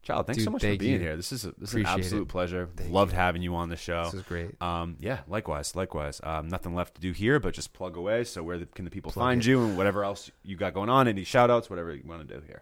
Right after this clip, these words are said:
Speaker 2: At Child Music. Um, and then just Child anywhere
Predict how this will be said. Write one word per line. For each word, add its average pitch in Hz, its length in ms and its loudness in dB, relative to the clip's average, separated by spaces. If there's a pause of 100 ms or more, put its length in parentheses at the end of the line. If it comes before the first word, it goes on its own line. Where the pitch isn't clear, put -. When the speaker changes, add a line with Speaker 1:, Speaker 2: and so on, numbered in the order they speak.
(140)
Speaker 2:
At 120 440 4 (400)
Child 104 720 2
Music. 104 640 -4 (880)
Um, 95 800 2 (520)
and 98 140 -6
then 95 140 -6
just 92 220 -10
Child 101 560 2 (520)
anywhere 101 540 0